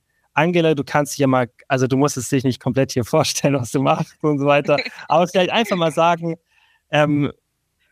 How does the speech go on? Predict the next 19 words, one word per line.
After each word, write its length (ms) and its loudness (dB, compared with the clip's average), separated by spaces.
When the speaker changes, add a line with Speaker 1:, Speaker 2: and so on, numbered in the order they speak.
Speaker 1:
was 360 0
so 100 2
grad 300 0
deine 240 2
Ziele 420 0
sind 560 -2
und 140 -2
vielleicht 240 0
auch 60 2
ein 80 0
bisschen 280 0
Kontext 640 -2
zu, 140 0
zu 160 -2
dir 260 0
geben, 300 0
zu 180 -4
deiner 480 2
Alltagssituation 1200 0